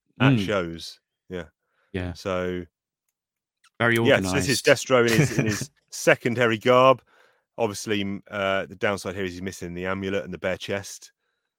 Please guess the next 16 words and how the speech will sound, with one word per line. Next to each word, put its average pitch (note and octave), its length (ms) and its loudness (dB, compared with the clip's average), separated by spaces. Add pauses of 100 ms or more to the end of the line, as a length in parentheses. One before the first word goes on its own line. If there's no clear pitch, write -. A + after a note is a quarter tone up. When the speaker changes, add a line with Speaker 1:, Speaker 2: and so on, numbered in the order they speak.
(380)
Speaker 1:
But - 460 -4 (680)
yeah, A2+ 200 0 (300)
interesting D3+ 540 -2
use D3+ 220 -8
of B2 160 -10
colour C#3 300 2
here C3 200 0
as A2+ 120 -4
well, C#3 260 6
because A2 380 -6 (420)
John's C3 300 2
gone C3 240 2
for A#2 340 2 (600)
the A2 120 -12 (100)
blue C#3+ 340 2
hue F2+ 540 -6